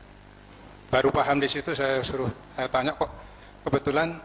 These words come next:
siapa tahu ada Al-Bajah di sini, sampai ratusan. Sampai bola balik nggak ada. Tapi akhirnya nanya, nyari, kebetulan di situ ada T V pengajian. Pengajian,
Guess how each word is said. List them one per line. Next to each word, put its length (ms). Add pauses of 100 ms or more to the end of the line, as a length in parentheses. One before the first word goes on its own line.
(100)
siapa 320
tahu 240
ada 480
Al-Bajah 480
di 120
sini, 300 (460)
sampai 240
ratusan. 500 (1300)
Sampai 240 (400)
bola 240
balik 240
nggak 180 (100)
ada. 120 (880)
Tapi 320
akhirnya 320
nanya, 480
nyari, 320 (240)
kebetulan 240
di 140
situ 180
ada 560
T 160
V 160
pengajian. 640 (880)
Pengajian, 560